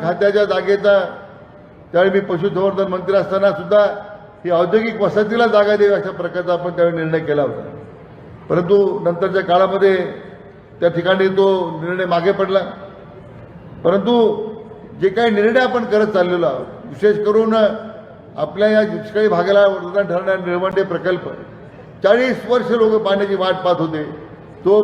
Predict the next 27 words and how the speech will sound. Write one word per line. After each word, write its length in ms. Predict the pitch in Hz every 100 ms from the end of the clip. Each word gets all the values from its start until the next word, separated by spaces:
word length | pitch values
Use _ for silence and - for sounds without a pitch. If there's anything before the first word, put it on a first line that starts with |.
| 208
प्रकल्प 420 | 185 214 233 208
केवळ 420 | 247 - 202 220
आणि 160 | 220 214
केवळ 440 | 214 196 233 220 147 - - - - -
माननीय 400 | 160 185 196 202
देवेंद्रजी 540 | 180 180 190 196 202 196
फडणवीस 420 | 160 175 190 190
साहेबांच्यामुळं 640 | 175 175 185 185 180 233
पूर्ण 280 | 240 214 208
होऊ 120 | 208
शकला, 380 | - - 214 240 - - - 165
दुष्काळी 320 | 175 - 196
भागाला 300 | 165 165 175
पाणी 280 | 170 165 165
मिळू 160 | 160
शकला. 300 | 147 120 - - - - - - - - - -
आणि 160 | - 190
आज 180 | 220 233 - - - - - - - - - - - - - - - -
पश्चिम 320 | 160 226 214
वाहिन्यांचं 340 | 220 226 220
पाणी 180 | 214 220
असेल, 340 | 220 208 220 - - - - - - -
दुष्काळमुक्त 600 | 170 - 226 220 214 220
महाराष्ट्र 420 | 202 208 208 220
करण्याचा 420 | 208 214 220 220
मुद्दा 260 | 196 202 226
असेल, 320 | 208 226